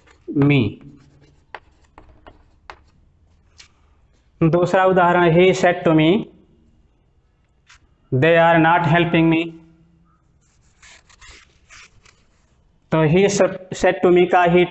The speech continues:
told me हो गया, that conjunction। अब कि they जो pronoun है, ये third person है, third person के pronoun में कोई चेंजिंग नहीं होती है, they ही रह जाएगा।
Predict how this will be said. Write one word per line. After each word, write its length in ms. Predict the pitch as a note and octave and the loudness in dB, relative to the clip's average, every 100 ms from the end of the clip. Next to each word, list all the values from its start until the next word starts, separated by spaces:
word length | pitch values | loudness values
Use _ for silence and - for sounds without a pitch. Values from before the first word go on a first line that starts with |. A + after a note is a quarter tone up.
| F3 | -2
told 240 | F3+ F3 | -2 -2
me 240 | F3 F3+ | 0 0
हो 140 | E3 F3 | -2 -6
गया, 340 | F3 F3 F3 - _ _ _ | -4 -4 -8 -14 _ _ _
that 260 | C#3 C#3+ D#3 D#3 | -4 0 0 0
conjunction। 520 | E3 E3+ E3 F#3 F3 G3 - - _ _ _ _ _ _ | 0 2 0 0 -2 -4 -14 -20 _ _ _ _ _ _
अब 200 | F3 D#3+ | -2 -2
कि 680 | D#3+ F#3+ E3 D3+ A#3+ - - - - C3+ | 0 0 2 0 -2 -6 -16 -20 -10 -4
they 340 | B2 E3 F3+ | -2 0 0
जो 180 | F3 F3 | 0 0
pronoun 560 | E3+ E3 D#3+ D#3 D#3+ | 0 0 2 2 2
है, 420 | D#3 D3 D3+ E3+ D#3+ | 2 2 0 -2 -4
ये 140 | D3+ | -6
third 400 | D3 - F3 F#3+ | -10 -6 -4 -4
person 400 | F3+ D3 C3+ D3 C#3 | -4 -4 -2 -2 -2
है, 180 | C#3+ D#3 | -2 -4
third 320 | F3 - E3+ | -6 -6 -6
person 340 | F3 D#3 D3 D3+ | -4 -6 -6 -12
के 200 | D3 D3 | -8 -10
pronoun 520 | C#3+ C#3+ C#3 C#3+ D3+ | -8 -8 -4 -4 -6
में 140 | D#3+ | -14
कोई 360 | E3 - C#3+ D3 | -16 -16 -8 -8
चेंजिंग 480 | C#3+ D3 C#3+ D#3 D#3 | -6 -6 -2 -4 -4
नहीं 240 | C#3 C#3 | -8 -8
होती 380 | C3+ C3+ C3+ C3+ C#3+ | -16 -12 -10 -6 -4
है, 480 | D3+ A#2 - _ _ _ _ _ _ | -4 -4 -10 _ _ _ _ _ _
they 240 | A#2 A2+ B2+ | -6 -2 0
ही 80 | D3 | 2
रह 180 | D#3+ D#3+ | 2 2
जाएगा। 480 | E3 E3 D#3+ D#3+ | 2 2 2 0